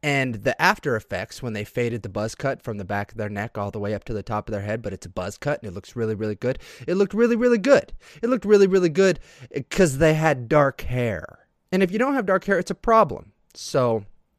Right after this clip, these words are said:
I gave, first of all, I'm a do-it-yourselfer, and I gave myself a buzz cut. Honestly, honestly okay with the, how, how I did the buzz cut.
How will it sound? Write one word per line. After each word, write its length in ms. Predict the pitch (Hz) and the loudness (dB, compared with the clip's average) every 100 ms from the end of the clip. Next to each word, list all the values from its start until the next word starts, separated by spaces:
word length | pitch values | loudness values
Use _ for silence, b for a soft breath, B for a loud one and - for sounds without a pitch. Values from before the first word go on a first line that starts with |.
| _ | _
I 140 | 160 190 | 0 2
gave, 320 | 226 220 - _ - | 4 2 2 _ -4
first 260 | 214 190 | -2 -2
of 80 | 143 | 0
all, 220 | 127 123 B B B B B _ _ | 0 0 B B B B B _ _
I'm 120 | 156 | 2
a 40 | 156 | 4
do-it-yourselfer, 1000 | 156 170 151 147 - 151 - 214 233 - _ | 4 4 2 0 2 0 2 -2 -2 -6 _
and 280 | 147 147 143 | -2 0 0
I 120 | 143 | -2
gave 260 | 160 165 151 | 0 2 0
myself 600 | 135 113 - - 226 - | -2 -6 -2 4 4 2
a 40 | |
buzz 360 | 123 110 104 98 | -2 -2 -4 -6
cut. 340 | - 107 117 - | -4 -2 -4 -6
Honestly, 800 | - 175 208 233 - 240 254 262 - _ 160 | 2 2 2 -2 -2 -2 -2 -4 -8 _ 0
honestly 640 | 156 165 190 - 196 190 | 2 2 0 -4 2 4
okay 340 | 170 165 160 156 | 4 4 2 2
with 200 | 156 - | 2 0
the, 180 | 143 - | -2 -2
how, 420 | 117 135 135 - | 0 4 4 2
how 600 | - - 139 131 139 131 | -6 -6 -2 2 2 4
I 140 | 113 110 | 2 0
did 220 | 98 92 | -4 -6
the 60 | 92 | -6
buzz 300 | 80 69 - | -6 -8 -12
cut. 240 | - - | -14 -14